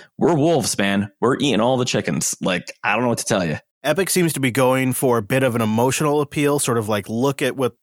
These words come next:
Speaker 2: what's happening here." And Apple's
Speaker 1: <gasps>
Speaker 2: kinda going for more of a just the facts kind of approach.
Speaker 1: I'm sorry to gender this, but Chris, you and I were both boys in high school once.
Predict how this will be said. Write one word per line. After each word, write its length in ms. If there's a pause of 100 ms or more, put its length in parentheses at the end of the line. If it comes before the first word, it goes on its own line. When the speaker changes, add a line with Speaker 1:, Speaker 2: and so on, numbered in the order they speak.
Speaker 2:
what's 260
happening 420
here." 420
And 140
Apple's 300
Speaker 1:
<gasps> 20
Speaker 2:
kinda 200
going 260
for 260 (160)
more 160
of 120
a 180
just 220
the 40
facts 360
kind 180
of 260
approach. 460 (400)
Speaker 1:
I'm 240
sorry 300
to 100
gender 320
this, 340 (460)
but 300 (400)
Chris, 320
you 200
and 80
I 100
were 140
both 260
boys 300
in 60
high 180
school 280
once. 380